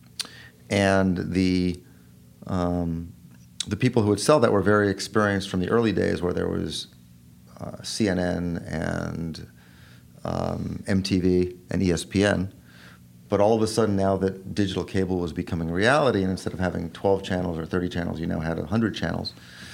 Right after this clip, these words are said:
those other channels weren't getting a lot of attention. And so there was a lot of unsold time on, on really, uh,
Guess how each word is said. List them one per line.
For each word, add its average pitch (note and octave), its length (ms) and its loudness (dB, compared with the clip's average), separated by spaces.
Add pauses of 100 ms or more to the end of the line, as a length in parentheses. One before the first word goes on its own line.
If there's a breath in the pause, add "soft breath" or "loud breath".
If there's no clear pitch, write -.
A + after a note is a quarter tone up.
(300 loud breath)
those B2+ 180 8
other B2+ 200 8
channels A2 420 4
weren't G2 320 0
getting F2+ 200 2
a F2 60 0
lot F2 180 2
of E2 120 -4
attention. E2+ 500 -4 (200)
And E2+ 140 -4
so F#2 220 2
there F#2 100 2
was E2+ 100 0
a F2 40 2
lot F2+ 240 4
of - 260 -4 (460)
unsold G#2+ 420 2
time C#3+ 320 2
on, G2 440 0
on F2+ 160 0
really, F#2 320 2 (880)
uh, - 80 -12